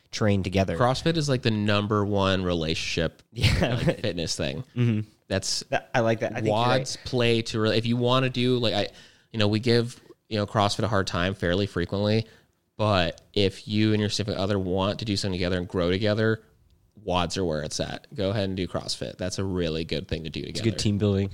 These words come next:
Speaker 2: Yeah.
Speaker 1: Yeah.
Speaker 2: And, like, you can, 'cause they always have the male and female division of each workout, and you guys can do it together, and it's easy to strip weight.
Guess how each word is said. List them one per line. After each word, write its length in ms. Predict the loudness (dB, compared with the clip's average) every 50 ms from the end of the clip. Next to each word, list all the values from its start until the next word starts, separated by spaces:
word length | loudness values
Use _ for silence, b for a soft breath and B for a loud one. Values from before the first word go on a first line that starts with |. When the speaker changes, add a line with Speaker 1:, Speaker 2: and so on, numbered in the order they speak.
| -8 -10 -8
Speaker 2:
Yeah. 220 | -6 -6 -6 -8 -8 -2
Speaker 1:
Yeah. 240 | 0 2 2 2 0 -2 -4
Speaker 2:
And, 200 | -4 -4 -2 0
like, 240 | 0 -2 -2 -4 -6
you 100 | -8 -6
can, 260 | -4 -4 -4 -4 -6
'cause 140 | -6 -4 -2
they 100 | 0 2
always 160 | 2 2 2
have 180 | 0 0 -2 0
the 200 | 0 0 0 0
male 340 | 0 2 2 4 4 4 2
and 120 | 0 -2
female 360 | -2 -2 0 2 2 2 2 0
division 560 | 0 0 -2 -2 -2 0 -2 -2 -2 -2 -2
of 180 | -2 -4 -4 -4
each 280 | -6 -6 -6 -4 -4
workout, 380 | -4 -2 -2 -2 -2 0 0 0
and 80 | 0 -2
you 60 | -4
guys 140 | -4 -6 -6
can 120 | -8 -10
do 120 | -10 -10
it 80 | -10 -8
together, 260 | -8 -8 -6 -6 -6
and 60 | -8
it's 120 | -6 -6 -6
easy 180 | -6 -6 -6
to 80 | -8 -8
strip 260 | -8 -8 -10 -10 -8
weight. 240 | -8 -8 -8 -8 -10